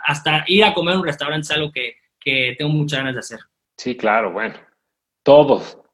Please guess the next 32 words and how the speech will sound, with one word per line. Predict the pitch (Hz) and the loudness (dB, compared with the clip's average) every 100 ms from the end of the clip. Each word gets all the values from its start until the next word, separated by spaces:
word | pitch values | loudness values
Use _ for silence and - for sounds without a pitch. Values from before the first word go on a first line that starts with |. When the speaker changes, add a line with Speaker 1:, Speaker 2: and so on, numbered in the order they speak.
| - | -2
Speaker 2:
¿no? | 117 175 175 | 0 0 -2
Speaker 1:
Todos. | 120 | -14
Speaker 2:
Yo | - | -2
creo | 139 139 | 0 2
que | 120 | 2
todos | - 135 135 | 6 6 6
al | 110 | 0
final | - 120 123 | 0 -4 -2
del | |
día. | 120 - - - | -4 -4 -10 0
Oye, | 170 185 - | 4 4 2
acabas | 160 240 269 294 | 0 2 2 4
de | 202 | 4
lanzar | 151 143 180 202 190 - | 4 4 4 4 2 -2
un | 160 180 185 | -4 0 0
E | 190 | 0
P, | 190 214 233 | 2 2 2
¿no? | 170 185 269 | 2 4 2
¿Magia? | 165 165 190 247 - - _ _ - | 2 0 2 2 0 -10 _ _ -6
Speaker 1:
Exactamente, | 165 214 202 202 185 185 170 | 0 2 2 2 2 0 0
lanzamos | 170 160 196 202 196 | 0 0 0 -2 0
un | 196 | -2
E | |
P | 190 190 202 202 | 0 2 0 0
que | 147 | -4
se | 156 | -4
llama | 160 165 | -4 -2
Magia, | 185 190 214 | -2 -2 -2
que | 160 | -2
vienen | 156 156 170 160 - _ _ | 0 0 -2 -4 -12 _ _
los | 151 170 170 | 2 2 2
últimos, | 226 226 233 226 226 220 - - | 0 2 2 4 2 0 -10 -16